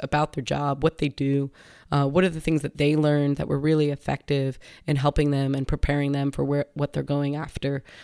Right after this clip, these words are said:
um, is really powerful. You know, I, I have talked to folks,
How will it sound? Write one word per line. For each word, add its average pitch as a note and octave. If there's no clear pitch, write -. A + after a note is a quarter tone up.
um, B2+
is C3+
really D3
powerful. -
You C#3
know, C#3
I, C#3+
I D#3+
have E3
talked D3
to D3
folks, -